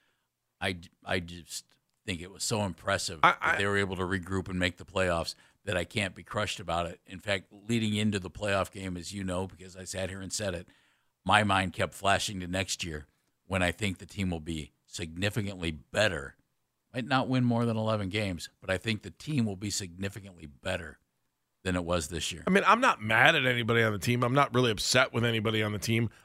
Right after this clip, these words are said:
Speaker 2: I just think they know and they should expect more next season.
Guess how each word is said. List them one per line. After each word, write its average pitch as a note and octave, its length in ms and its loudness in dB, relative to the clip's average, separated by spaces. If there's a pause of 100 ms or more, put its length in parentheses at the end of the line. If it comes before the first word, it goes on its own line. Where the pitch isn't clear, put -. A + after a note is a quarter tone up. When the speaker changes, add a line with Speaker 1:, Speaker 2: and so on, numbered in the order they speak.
Speaker 2:
I C3+ 80 8
just C#3+ 180 2
think C3 280 0
they C3+ 500 6
know A#2+ 580 2 (440)
and B2+ 260 6
they D#3 280 6
should C3 600 4 (320)
expect C3+ 560 4
more C#3 760 4 (360)
next E3 300 6
season. A3+ 500 2